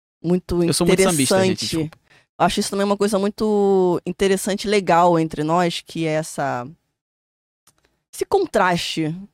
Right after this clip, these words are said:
Speaker 1: até que eu diria. Não que eu não goste de artistas antigos, eu gosto, gosto muito,
Speaker 2: Hum.
Speaker 1: exploro muito.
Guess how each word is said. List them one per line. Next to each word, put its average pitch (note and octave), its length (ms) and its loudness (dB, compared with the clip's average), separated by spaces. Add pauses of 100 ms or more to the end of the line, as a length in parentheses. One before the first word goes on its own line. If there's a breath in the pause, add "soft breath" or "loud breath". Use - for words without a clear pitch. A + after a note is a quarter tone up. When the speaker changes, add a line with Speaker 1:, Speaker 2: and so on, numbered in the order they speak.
(120)
Speaker 1:
até D#3+ 340 -2
que D#3 280 -4
eu C#3+ 140 0
diria. D3+ 580 -4 (460)
Não C4 200 2
que - 100 -2
eu B3+ 60 4
não B3 160 2
goste G#3+ 320 2
de G#3 80 0
artistas G#3+ 460 -2
antigos, G#3+ 340 -6
eu F3 80 0
gosto, G#3 500 2
gosto F3+ 300 0
muito, F3+ 280 -2
Speaker 2:
Hum. - 20 -4
Speaker 1:
exploro F#3 560 4
muito. D#3 420 -4